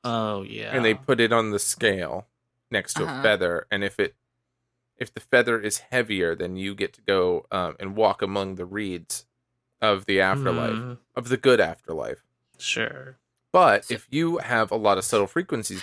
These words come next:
Speaker 2: points,
Speaker 3: You
Speaker 2: those
Speaker 3: can
Speaker 2: are
Speaker 3: put 'em on the other, other
Speaker 2: Yeah,
Speaker 3: side, yeah.
Speaker 2: they go on the other side with the feather, and
Speaker 3: Yeah.
Speaker 2: they, it takes a lot to weigh 'em down, like, you
Speaker 3: Yeah, yeah, yeah.
Speaker 2: and only a certain number of people go to heaven.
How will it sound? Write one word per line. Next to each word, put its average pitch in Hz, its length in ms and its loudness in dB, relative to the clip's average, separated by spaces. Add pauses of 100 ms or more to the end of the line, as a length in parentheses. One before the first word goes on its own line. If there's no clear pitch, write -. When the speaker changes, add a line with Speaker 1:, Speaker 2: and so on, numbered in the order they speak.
Speaker 2:
points, 92 320 -4
Speaker 3:
You - 60 -12 (160)
Speaker 2:
those 143 100 8
Speaker 3:
can - 100 2
Speaker 2:
are 151 60 0
Speaker 3:
put 180 140 0
'em 165 100 -2
on 156 140 -2
the 151 60 -6
other, 127 180 -10 (320)
other 139 200 -8
Speaker 2:
Yeah, 104 260 -2
Speaker 3:
side, - 80 -14
yeah. 165 120 -4
Speaker 2:
they 113 120 4
go 123 200 4
on 127 60 2
the 127 80 4
other 117 140 2
side 107 400 6
with - 140 -8
the 107 80 -2
feather, 101 300 4
and 98 260 4
Speaker 3:
Yeah. 104 180 2
Speaker 2:
they, 104 80 -6 (140)
it 123 180 -4
takes 170 280 0
a 196 60 8 (120)
lot 240 480 4
to 151 80 -2
weigh 127 180 6
'em 123 120 0
down, 131 380 4
like, 98 200 -4
you 113 220 0
Speaker 3:
Yeah, 226 120 6
yeah, 208 200 0
yeah. 190 260 -4 (380)
Speaker 2:
and 123 160 4
only 139 340 4
a 135 100 2
certain 147 400 2
number 156 260 4
of 143 100 -2
people 160 240 -2
go 147 200 8
to 131 80 6
heaven. 135 520 -2